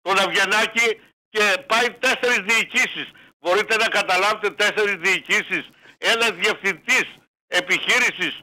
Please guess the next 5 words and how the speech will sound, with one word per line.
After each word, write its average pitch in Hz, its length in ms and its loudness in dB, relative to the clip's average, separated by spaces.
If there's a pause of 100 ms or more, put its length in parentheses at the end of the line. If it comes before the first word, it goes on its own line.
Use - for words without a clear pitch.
(420)
που 175 100 -6
άλλαξε, 180 540 0 (380)
που 156 100 -6 (200)
άλλαξε. 190 560 0 (440)
Τι 269 80 -12